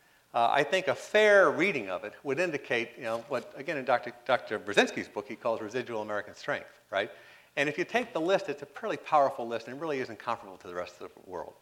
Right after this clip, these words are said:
Uh, our economy is the biggest economy in the world, uh, but in terms of quality, obviously, uh,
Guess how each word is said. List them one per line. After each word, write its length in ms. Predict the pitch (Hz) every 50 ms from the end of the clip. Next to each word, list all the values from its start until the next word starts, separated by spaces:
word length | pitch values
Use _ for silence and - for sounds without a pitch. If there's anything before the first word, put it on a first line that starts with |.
| _ - - - - - - _ _ -
Uh, 120 | 117 113
our 160 | - - 127 131
economy 480 | 127 - - - 165 160 151 147 143
is 140 | 143 131 -
the 40 | 127
biggest 300 | 113 131 120 117 - -
economy 400 | - - 123 113 110 107 107 104
in 60 | 101
the 80 | 98 95
world, 320 | 90 87 87 92 117 143 143 _ _ _ _ _ _ _ _ _
uh, 160 | - 113 110 110
but 140 | - 127
in 80 | 123 120
terms 240 | - - 139 120 -
of 80 | 113
quality, 600 | - - - - 165 180 165 123 98 92 92 87 90
obviously, 580 | 95 92 87 95 92 87 - - - 131 139 - _ _ - _ _ _ _
uh, 200 | - 117 110 107